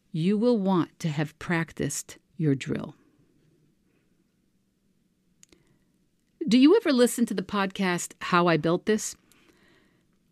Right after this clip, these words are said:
How I Built This. It's about all kinds of business leaders and entrepreneurs and how they built their companies, how they build their companies, too. Yes, maybe one or two of them had a specific plan and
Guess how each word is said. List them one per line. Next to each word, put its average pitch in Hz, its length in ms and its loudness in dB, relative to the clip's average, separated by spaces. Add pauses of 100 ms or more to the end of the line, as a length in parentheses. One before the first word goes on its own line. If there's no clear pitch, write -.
(120)
How 254 160 -2
I 226 80 2
Built 175 300 -2
This. - 280 -8
It's 202 140 -2
about 220 300 2
all 240 220 2
kinds 214 500 -2
of 175 300 -2 (180)
business 175 380 4
leaders 160 480 2
and 151 100 6
entrepreneurs 165 800 2
and 151 140 0
how 160 360 -2
they 180 200 2
built 151 420 0 (180)
their 156 180 0
companies, 139 720 2 (120)
how 156 160 0
they 156 160 2
build 151 640 4 (220)
their 131 120 -2
companies, 113 640 -6
too. 156 300 -6 (520)
Yes, 180 240 0
maybe 196 260 4
one 208 220 2
or 240 60 4
two 226 260 4
of 160 140 2
them 214 200 6
had 170 480 2
a - 80 -2
specific - 880 0
plan 151 400 2
and 156 300 0